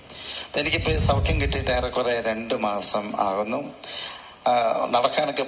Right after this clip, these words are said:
ഭയങ്കര ബുദ്ധിമുട്ടായിരുന്നു. ഈശോയുടെ അനുഗ്രഹത്താൽ, അമ്മയുടെ മാധ്യസ്ഥാൽ ഇപ്പോൾ എനിക്ക് ഒരു പ്രശ്നവും ഇല്ല.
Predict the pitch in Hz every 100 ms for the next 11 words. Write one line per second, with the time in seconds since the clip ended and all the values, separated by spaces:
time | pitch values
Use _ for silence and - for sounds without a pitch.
0 | - 123 135 139 151 151 135 127 117 120
1 | 110 101 95 101 92 - - - - -
2 | - - 120 120 117 117 123 120 127 123
3 | 123 - - - - 123 131 131 117 113
4 | 113 110 110 110 - 107 107 - - -
5 | 113 113 - 117 110 110 - - - -
6 | 123 131 143 139 - - - - 107 -
7 | - 113 104 104 - 104 104 101